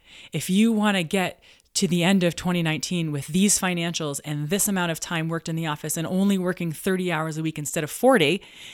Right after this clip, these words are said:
we've got to pick your head up and look at your business.'" So, what to do with this? If nothing else, open up your calendar and find a half a day or a day where you can stop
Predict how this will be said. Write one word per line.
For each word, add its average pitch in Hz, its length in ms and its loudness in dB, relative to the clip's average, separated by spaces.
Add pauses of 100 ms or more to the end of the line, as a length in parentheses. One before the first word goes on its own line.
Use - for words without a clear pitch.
(280)
we've 247 240 6
got 269 100 6
to 247 80 2
pick 262 180 -2
your 220 140 0
head 277 140 2
up 254 140 4
and 226 100 2
look 233 120 0
at 233 80 -2
your 226 120 2
business.'" 208 480 -2 (1120)
So, - 460 2 (260)
what 233 180 6
to 233 140 6
do 202 120 8
with 190 200 2
this? - 340 -8 (580)
If 254 260 6
nothing 208 580 4
else, - 500 0 (540)
open 208 280 6
up 226 140 4
your 214 140 4
calendar 170 680 2 (800)
and 185 260 2
find 185 720 4
a 180 40 2
half 185 320 2
a 196 40 6
day 156 320 6
or 151 280 2
a 151 80 2
day 147 480 4 (600)
where 170 420 4
you 156 360 2
can 185 380 2
stop - 600 2